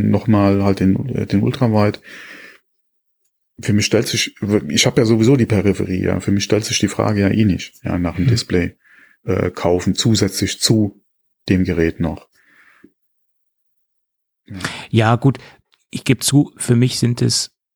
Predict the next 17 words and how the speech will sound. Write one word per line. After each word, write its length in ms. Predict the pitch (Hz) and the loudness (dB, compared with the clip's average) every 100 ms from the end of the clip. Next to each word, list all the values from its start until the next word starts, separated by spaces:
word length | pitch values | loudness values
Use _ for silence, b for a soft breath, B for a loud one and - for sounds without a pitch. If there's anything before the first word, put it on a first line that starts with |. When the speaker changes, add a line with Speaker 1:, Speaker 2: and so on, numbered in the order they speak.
| - | -8
Speaker 2:
rein 640 | 123 107 110 117 131 135 | -4 0 2 2 2 0
designtechnische 1120 | - 107 110 120 113 123 120 127 113 120 113 123 | 0 0 2 2 4 2 2 -2 2 0 2 0
Aspekte. 500 | 117 113 110 117 110 | 0 -2 -2 -2 -4
Speaker 1:
Mhm. 60 | - _ | -4 _
Speaker 2:
Und 240 | - 110 110 | -4 0 0
das 160 | 104 | 0
ist 320 | - 135 - 120 | 0 -4 -4 -4
Speaker 1:
Ja, 80 | 120 | 0
Speaker 2:
eigentlich 720 | 120 139 143 131 123 117 123 | 2 2 0 2 0 0 -6
Speaker 1:
ist 100 | - | 0
in 60 | |
Speaker 2:
völlig 280 | 123 127 127 | 2 4 2
Speaker 1:
Ordnung. 160 | 110 101 | 0 -4
Speaker 2:
bekloppt, 420 | - 120 120 - | 0 0 0 -4
ich 200 | 117 - | -6 -4
weiß 360 | 104 95 - - | -4 0 0 2
es, 260 | 135 - | 0 -2